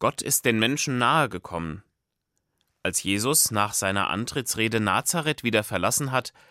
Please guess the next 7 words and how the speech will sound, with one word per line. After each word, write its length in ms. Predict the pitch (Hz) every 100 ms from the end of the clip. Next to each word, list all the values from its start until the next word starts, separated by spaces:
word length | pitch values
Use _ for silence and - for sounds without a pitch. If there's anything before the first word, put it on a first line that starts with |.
| - -
hat 140 | 104
er 160 | 110 101
dieses 340 | 113 135 160
Jesaja-Wort 840 | 143 110 92 151 165 143 135 139 -
an 140 | 113
vielen 380 | - 180 190 143
Orten, 480 | - 104 139 143